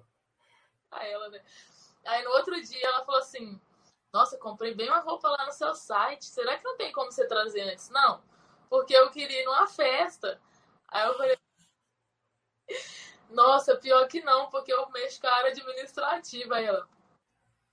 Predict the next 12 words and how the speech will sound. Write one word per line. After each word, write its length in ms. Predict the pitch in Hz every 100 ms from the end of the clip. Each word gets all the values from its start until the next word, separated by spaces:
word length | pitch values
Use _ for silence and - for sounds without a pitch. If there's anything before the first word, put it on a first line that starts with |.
| _ _
"Você 80 | -
é 60 | 170
mentirosa 840 | 175 _ - 185 175 175 175 180
demais." 1300 | 175 196 196 185 175 175 180 202 196 190 190 175 -
<laughs> 260 | _ - - - _ _ - - - - - - _ _ _ _ _ _ 233 - - - -
"Mentirosa, 680 | 392 403 466 - 359 440 359
eu 40 | 302
já 140 | 294
sei 200 | - 359
de 100 | 381
tudo, 540 | - 480 427 440 381 285
já. 600 | - 208 214 254 226